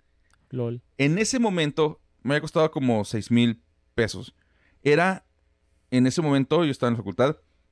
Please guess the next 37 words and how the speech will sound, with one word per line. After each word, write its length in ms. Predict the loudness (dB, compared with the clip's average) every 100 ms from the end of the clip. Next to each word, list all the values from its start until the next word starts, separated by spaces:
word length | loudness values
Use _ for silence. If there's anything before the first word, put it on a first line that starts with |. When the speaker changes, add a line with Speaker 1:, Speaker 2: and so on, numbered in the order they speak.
| _ _ _ -4
Speaker 2:
la 180 | -2 -2
compra 640 | -4 -4 -2 -2 -2 -2
más 560 | -2 0 0 0 -4 -6
cara 460 | -2 -2 -4 -8
que 100 | -10
jamás 500 | -4 -2 0 0 -2
había 200 | -4 -4
hecho 180 | -4 -6
en 80 | -6
mi 60 |
vida. 320 | -6 -10 -14 _ _ -2
Era 340 | 0 2 0
algo 320 | -2 0 0 -2
que 60 |
en 60 | -4
lo 80 | -4
que 60 |
estuve 220 | -2 2 4
ahorrando 640 | 4 2 2 0 -2 -8 _ _ _ -4
años, 560 | 0 2 0 -2 -10 _ _
bueno, 220 | -4 -2
un 80 | 0
año 260 | 0 2 2
o 60 |
dos, 480 | 4 2 2 -4 -16 _ _ _ _ _ _ _ _ _ _ -2
para 220 | -2 0
poderlo 260 | 0 0 0
conseguir. 560 | -2 -2 0 0 0 _ _ _ _ _ -4
Por 160 | -4
fin 200 | -2 -2
me 60 | 0
lo 100 | 0
compré, 460 | -2 -2 0 -2 0
un 180 | 0 2
Marshall. 520 | 2 0 -2 -2 -4 -14 -4
Speaker 1:
¿Ya 140 | -2
jala? 300 | 0 -2 -4